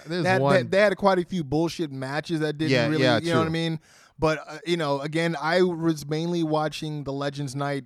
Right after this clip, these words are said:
Speaker 2: just to see
Speaker 1: Carlito.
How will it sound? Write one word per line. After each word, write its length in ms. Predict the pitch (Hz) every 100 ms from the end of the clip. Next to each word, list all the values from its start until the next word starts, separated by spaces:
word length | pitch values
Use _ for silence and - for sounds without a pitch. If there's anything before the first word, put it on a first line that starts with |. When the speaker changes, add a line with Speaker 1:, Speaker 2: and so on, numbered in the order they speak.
| _
Speaker 2:
just 520 | 139 117 156 147 - -
to 100 | 143
see 540 | - 143 131 127 120 _ _ _
Speaker 1:
Carlito. 580 | - 139 180 165 85